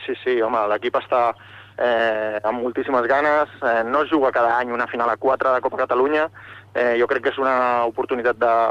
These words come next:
Bueno, hem d'anar a, a gaudir del cap de setmana, tenim dos partits,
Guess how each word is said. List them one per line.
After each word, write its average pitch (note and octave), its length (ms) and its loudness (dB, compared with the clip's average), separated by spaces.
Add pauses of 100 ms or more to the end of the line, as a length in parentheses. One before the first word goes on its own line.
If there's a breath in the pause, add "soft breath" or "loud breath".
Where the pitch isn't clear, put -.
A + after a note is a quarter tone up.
(220)
Bueno, A#2 240 0
hem B2 80 -8
d'anar B2 240 0 (180)
a, B2 220 0
a B2 180 2
gaudir B2 240 2
del B2 160 0
cap B2 140 -2
de A#2 160 -2
setmana, D3 320 0
tenim B2 240 -2
dos A#2+ 180 -2
partits, - 400 -2